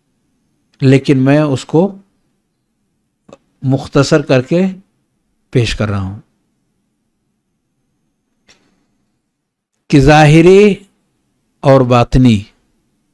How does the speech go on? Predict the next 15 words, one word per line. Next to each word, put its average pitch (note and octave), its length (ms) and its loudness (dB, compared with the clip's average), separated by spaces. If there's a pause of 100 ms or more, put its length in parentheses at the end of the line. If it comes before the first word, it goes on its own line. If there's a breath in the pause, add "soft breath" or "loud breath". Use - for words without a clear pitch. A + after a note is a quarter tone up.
(960)
जितनी D#3+ 500 0
भी D#3+ 240 2
इबादत B2+ 680 0
हैं, D3+ 300 -2 (1600)
ज़ाहिरी B2+ 580 0
और B2+ 220 -2
बातनी B2 520 -4 (1300)
जितनी D3 420 0
भी E3+ 200 4
इबादत B2+ 580 2
हैं, F#3 300 -2 (2250)
सारी C#3 500 0
ही F3+ 240 4
इबादतों C#3 760 0
को F#3 180 -2